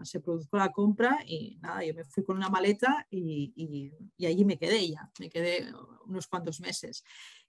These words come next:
Y, ah, fue un proceso de reestructuración muy, bueno, muy importante, ¿no? Se tenían que cerrar fábricas, ah, se tenía que despedir gente, se tenía que reestructurar absolutamente todo, ¿no? Y, y,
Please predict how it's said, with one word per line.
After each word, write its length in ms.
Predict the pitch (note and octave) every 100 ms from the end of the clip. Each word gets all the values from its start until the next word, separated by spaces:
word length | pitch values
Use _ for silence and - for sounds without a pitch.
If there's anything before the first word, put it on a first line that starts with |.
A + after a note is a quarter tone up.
| -
Y, 220 | G#3+ G#3
ah, 140 | G3+
fue 160 | - A#3+
un 40 |
proceso 360 | B3+ B3 B3 C4
de 100 | A3+
reestructuración 720 | G3+ - - E3+ F#3 G#3 A3
muy, 420 | A3+ G3 E3+ E3
bueno, 760 | - F3+ - - F3+ F#3 F3 -
muy 180 | F#3 G3+
importante, 640 | G3+ F#3 E3 F3+ F#3 F3
¿no? 140 | E3+ G3+
Se 120 | F#3
tenían 260 | E3+ F3
que 100 | F3
cerrar 340 | F#3 - F3 E3+ -
fábricas, 800 | G3 G#3 A3 F#3+ G#3+ G#3 G#3 - - - - -
ah, 300 | F3 E3+ E3+
se 100 | D#3+
tenía 340 | E3 E3 E3+ E3+
que 120 | F3
despedir 400 | E3+ - D#3+ D#3
gente, 640 | - G#3 A3 G3+ G#3 G#3
se 100 | A3+
tenía 220 | F#3 E3+
que 100 | F#3+
reestructurar 680 | G3+ G3+ - G3 - F#3 F#3+
absolutamente 720 | G3+ - F3+ F3 G3 G3+ F#3+ F3+
todo, 340 | F3 E3+ D#3+
¿no? 240 | E3 B3 - - - _ _ -
Y, 680 | G3 F3+ F3 D#3+ D3+ - -
y, 180 | F3+